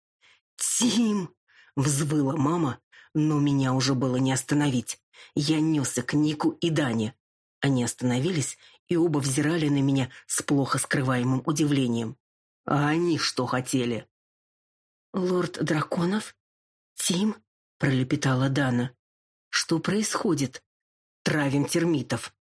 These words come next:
ответил я. «Вон, видите, испортили такую хорошую статую.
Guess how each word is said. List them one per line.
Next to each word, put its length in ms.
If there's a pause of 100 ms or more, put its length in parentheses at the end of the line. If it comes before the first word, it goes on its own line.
(220)
ответил 460
я. 260 (480)
«Вон, 320
видите, 540 (260)
испортили 640
такую 320
хорошую 440
статую. 540